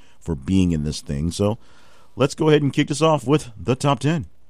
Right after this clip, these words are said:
Let's start with the number ten spot, and we have Chris Bosh. Chris Bosh, who was drafted the same year in the same draft as LeBron James, uh, a bit later for going to Toronto and eventually ended up playing with them in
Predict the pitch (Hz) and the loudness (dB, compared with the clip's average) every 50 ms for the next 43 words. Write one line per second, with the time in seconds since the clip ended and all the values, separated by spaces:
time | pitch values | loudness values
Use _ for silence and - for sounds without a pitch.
0 | - - 107 110 - - - 127 147 104 120 120 120 117 123 127 123 120 - - | -2 0 0 2 2 4 4 4 4 4 0 0 2 2 4 4 2 2 0 -2
1 | - - 123 127 131 123 - - - 98 98 101 98 - - - - - - - | 0 2 4 4 2 0 -2 -2 0 2 2 2 2 -2 -8 -20 -20 -10 -2 0
2 | 110 113 113 117 117 113 104 - - - - 101 107 95 85 87 85 - - - | 2 4 6 6 6 4 2 -2 -6 -6 -2 -2 0 0 0 -2 -2 -4 -4 -4
3 | 87 - - - - 87 82 - - - - - 135 131 - - 127 135 135 131 | -4 -4 -4 -4 -2 -2 -2 -2 -4 -8 -6 -4 -2 -2 -2 0 0 0 0 0
4 | - - 131 123 117 120 113 90 - - 113 120 131 147 - - 92 - 95 - | -2 -2 -2 0 0 0 0 -2 0 2 4 4 4 4 2 -2 -6 -8 -8 -8
5 | - - - 131 143 156 170 190 190 190 175 151 143 160 151 127 117 - - 127 | -4 -2 0 0 0 0 -2 -2 0 2 4 4 6 4 4 2 0 -2 -2 -4
6 | 139 127 - 151 147 143 127 113 - - - - - - - - - - 104 104 | -4 -2 -2 2 4 4 4 4 2 -2 -16 -20 -20 -20 -20 -8 -2 0 0 2
7 | 95 98 98 85 98 104 110 117 120 120 110 98 87 113 135 143 127 113 107 110 | 2 0 -2 0 2 2 2 2 2 2 0 2 2 4 4 4 4 4 4 4
8 | 104 - - 98 98 95 95 92 90 90 92 95 113 110 - 98 98 110 113 104 | 2 0 0 2 4 4 4 4 2 0 2 2 0 0 2 2 2 2 4 4
9 | 95 - - 98 92 85 92 98 95 90 - 85 - - 95 104 113 123 131 123 | 2 2 2 0 0 2 2 2 2 2 0 -4 -6 -4 0 2 4 4 2 2
10 | - 98 90 87 85 90 87 - 92 87 95 110 107 - 104 101 104 98 - - | 2 2 2 2 2 0 -2 -2 -2 0 2 2 2 2 0 0 0 -2 -4 -8
11 | - - - - - 101 101 95 95 92 - - 95 95 92 90 87 - - 90 | -20 -20 -8 -2 2 2 4 4 2 2 0 0 0 0 0 0 -2 -2 -4 -6
12 | 85 - - - 87 85 82 | -6 -6 -6 -4 -4 -2 -4